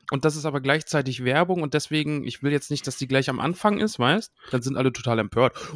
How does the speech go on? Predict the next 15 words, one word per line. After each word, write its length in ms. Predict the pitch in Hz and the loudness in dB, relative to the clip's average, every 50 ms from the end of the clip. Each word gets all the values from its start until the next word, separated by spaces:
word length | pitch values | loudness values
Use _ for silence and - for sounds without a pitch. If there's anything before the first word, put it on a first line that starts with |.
| - | -12
„Oh, 400 | - 107 113 117 139 185 202 151 - - | -8 -6 0 2 4 4 4 2 0 -6
fünf 340 | - - - 123 127 127 - | -10 -10 -8 -8 -8 -6 -4
Minuten 320 | 147 139 147 135 - 131 | -2 -2 -2 -2 -4 -2
Podcast 500 | - 139 131 - - 247 214 151 139 - | -2 -2 -2 0 0 2 2 2 2 0
und 100 | - 98 - | -4 -8 -6
schon 220 | - 131 123 117 | -2 -2 -2 0
Werbung“, 440 | 107 113 131 160 175 156 123 101 92 - _ _ _ _ | 0 2 4 4 4 2 0 -2 -6 -10 _ _ _ _
weißt? 360 | - 120 147 185 - - _ _ _ _ | -2 0 0 0 -2 -6 _ _ _ _
Das 180 | - 123 123 - | -4 -2 0 2
will 80 | 139 143 | 2 0
ich 80 | 139 | 2
ein 60 | 143 | 0
bisschen 420 | 135 139 - - 139 135 131 127 127 | 0 -2 0 0 0 0 0 0 0
überbrücken 540 | 123 127 131 - - 120 135 - - 113 101 | 2 2 2 2 2 0 0 0 -2 -4 -4
noch. 220 | 90 95 - _ | -4 -6 -8 _